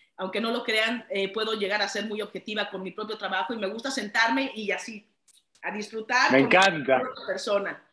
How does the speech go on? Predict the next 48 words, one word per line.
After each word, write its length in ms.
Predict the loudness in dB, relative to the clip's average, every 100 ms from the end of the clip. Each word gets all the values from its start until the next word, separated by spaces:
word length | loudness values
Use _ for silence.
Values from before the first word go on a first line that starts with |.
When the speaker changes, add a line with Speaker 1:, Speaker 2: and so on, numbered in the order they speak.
| _ _
Speaker 1:
con 120 | -10
mis 120 | -8
palomitas. 640 | -2 -2 -2 -6 -8 -14 -8
Speaker 2:
Me 100 | -4
encanta. 420 | 4 6 6 2 _ _ _ _ _ _ _ -2
Me 100 | 4
encanta. 320 | 6 6 2
Y 120 | 4
habiendo 360 | 6 6 6 4
visto 440 | 4 0 2 2
La 160 | 2 0
Reina 260 | 0 2
del 140 | 0 0
Sur 180 | -4 -2
temporada 400 | -2 2 4 6
dos, 180 | 2 0
¿cuál 220 | 0 2
es 260 | 0 -4 _ -4
tu 100 | 0
personaje 540 | 0 0 0 0 0
favorito? 600 | 2 4 4 2 -4 -10 -12 _ -4
A 60 | 4
ver, 220 | 4 4 -2 -20
sacando 600 | 0 0 4 4 6 6
a 80 | 4
Teresa. 540 | 4 -2 -4 -6 -6 _ _ _ _ -2
Speaker 1:
<laughs> 80 | 2 4 2 -2 -12 -16 -20 -14
Eh, 600 | -4 0 0 0 2 0 0
bueno, 280 | 0 0 0
sin 180 | 0
duda, 220 | 0 2 2 2 -4 -6
eh, 240 | -6 -6 -8
Epifanio 580 | -6 -6 0 2 4 2
siempre 300 | -2 -2 2
va 80 | 2
a 40 |
ser 180 | 2 0
de 80 | -2
mis 160 | -4
preferidos, 520 | -8 -6 -4 -4 -4 -4
¿no? 80 |
Es 140 | -6 -4
un 120 | -4
villano 360 | 0 0 2 2
adorable, 540 | 2 4 2 2 0
Speaker 2:
Bien. 200 | 2 0
Speaker 1:
un 80 | -2
villano 360 | -4 0 0